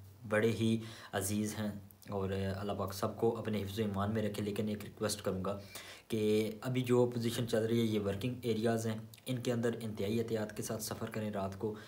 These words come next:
इस कदर ज़्यादा, इस कदर ज़्यादा स्मोक होती है कि नज़र कुछ भी नहीं आता आगे, ठीक है जी।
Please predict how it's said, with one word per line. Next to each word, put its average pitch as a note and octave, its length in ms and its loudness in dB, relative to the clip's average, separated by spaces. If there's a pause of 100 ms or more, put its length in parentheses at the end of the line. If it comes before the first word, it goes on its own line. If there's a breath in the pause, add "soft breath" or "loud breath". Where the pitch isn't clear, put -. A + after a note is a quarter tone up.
(200 loud breath)
इस B2 140 0
कदर A#2+ 240 4
ज़्यादा, G#2+ 480 4
इस - 140 -2
कदर C3 260 0
ज़्यादा A2 280 4
स्मोक A2 280 0
होती G#2+ 260 0
है G#2+ 120 2
कि G#2 160 -2
नज़र G2+ 500 4
कुछ - 240 -2
भी G#2+ 100 -2
नहीं F#2+ 240 -4
आता F2 220 -4
आगे, F2+ 340 -2 (220)
ठीक A2 180 -2
है A2 60 4
जी। G#2+ 140 -2